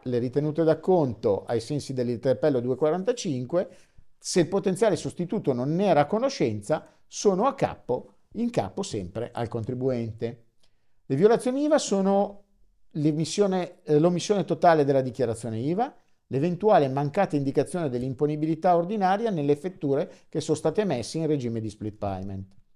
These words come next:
Secondo l'Agenzia delle Entrate e secondo l'interpello seicentoquattro del duemilaventi, non si applicherebbero le sanzioni fisse, ma quelle proporzionali,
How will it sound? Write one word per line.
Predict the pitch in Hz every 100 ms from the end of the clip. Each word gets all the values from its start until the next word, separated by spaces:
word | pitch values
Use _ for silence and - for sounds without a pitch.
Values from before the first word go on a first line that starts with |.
| _ _ _ _ _ - -
Secondo | - 151 240 262
l'Agenzia | 233 147 147 180
delle | 165 165
Entrate | 151 165 147 107 - 123 131 - - _
e | 127 120 117 113
secondo | 104 - 139 147
l'interpello | 127 107 113 151 143
seicentoquattro | 123 113 - 135 135 156 143 127
del | 123 131
duemilaventi, | 151 165 220 233 240 240 285 294 - _ _
non | - 151 196 220
si | -
applicherebbero | 214 - 208 202 220 220 180 143 135
le | 139
sanzioni | 147 175 160 233 285
fisse, | 226 220 208 - 269 -
ma | 196
quelle | 202 185 175
proporzionali, | 175 165 185 - 180 165 151 156